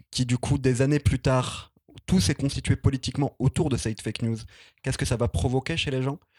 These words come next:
Euh, faut pas oublier un truc, c'est que, euh, que Tom King a été un agent de la C I A, il a bossé pour la C I A.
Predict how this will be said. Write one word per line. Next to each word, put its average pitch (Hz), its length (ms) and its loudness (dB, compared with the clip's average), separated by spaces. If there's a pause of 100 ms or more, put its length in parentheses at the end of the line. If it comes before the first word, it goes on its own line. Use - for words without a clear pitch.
(360)
Euh, 101 180 2
faut - 160 0
pas - 140 2
oublier 139 260 0
un 131 80 2
truc, - 200 -2
c'est 123 100 -4
que, 117 260 0 (640)
euh, 113 260 2
que 117 280 2
Tom 143 220 0
King 151 260 2
a 107 80 2
été 107 260 0
un 110 160 2
agent 110 240 2
de 117 60 0
la 110 80 0
C 135 180 -2
I 156 60 -2
A, 180 80 -2
il 139 80 0
a 113 40 2
bossé 110 220 0
pour 110 140 4
la 113 80 2
C 131 180 0
I 135 80 2
A. 156 100 -2